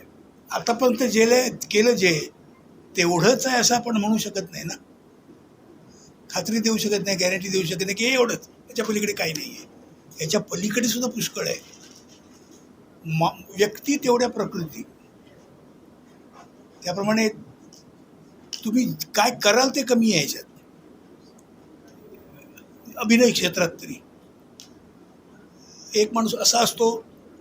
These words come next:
तोच माणूस असा पण असू शकतो, तसा पण असू शकतो, वेगवेगळा असतो. एक प्रकार केला मी, दुसरा मी अजून केला नाही, अजून बरेच राहिले असतील ना.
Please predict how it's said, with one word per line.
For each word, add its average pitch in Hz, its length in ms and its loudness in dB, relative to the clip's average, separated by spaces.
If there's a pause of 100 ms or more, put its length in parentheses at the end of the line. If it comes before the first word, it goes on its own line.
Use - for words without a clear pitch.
(240)
तोच 262 200 0
माणूस 240 180 2
असा 220 200 0
पण 247 180 0
असू 196 180 -2
शकतो, 202 280 -8
तसा 196 240 -6
पण 226 140 -6
असू 196 180 -10
शकतो, 175 480 -16 (1200)
वेगवेगळा 202 400 4
असतो. - 220 -6 (760)
एक 269 220 -2
प्रकार 254 320 2
केला 208 280 2
मी, 151 220 -8 (540)
दुसरा 226 260 0
मी 247 120 2
अजून 240 140 0
केला 202 180 0
नाही, 185 140 0
अजून 208 140 -2
बरेच 220 220 2
राहिले 196 260 2
असतील 175 280 -4
ना. 214 60 -10